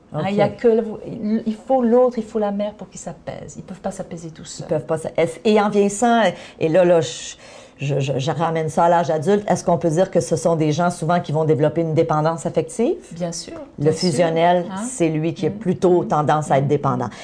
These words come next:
Speaker 2: Et tu nous amènes avec un dernier cinq pour cent où tu nous dis, ça, c'est les chaotiques.
Speaker 1: Mhm.
Speaker 2: Alors, tu dis désorganisé en jargon de psy. Alors, qu'est-ce que c'est les chaotiques ?
Speaker 1: Ben, les chaotiques, malheureusement, c'est des gens qui n'arrivent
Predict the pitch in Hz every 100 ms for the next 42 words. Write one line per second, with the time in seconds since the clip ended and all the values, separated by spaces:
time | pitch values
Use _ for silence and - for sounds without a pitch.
0 | - - 214 254 262 262 233 220 262 269
1 | 202 214 185 190 214 240 220 220 185 180
2 | 156 208 220 220 175 170 170 208 - 202
3 | 180 165 160 - 196 170 - 156 - -
4 | - 180 185 - - - - 123 - 120
5 | 139 135 185 208 214 196 170 156 202 185
6 | 165 165 160 165 - 139 143 - - 156
7 | 143 131 127 - 247 208 180 180 175 170
8 | 170 113 - - - - - 233 247 247
9 | 285 269 269 285 247 226 214 220 220 226
10 | 247 - - 214 190 180 220 208 220 240
11 | 240 214 196 202 202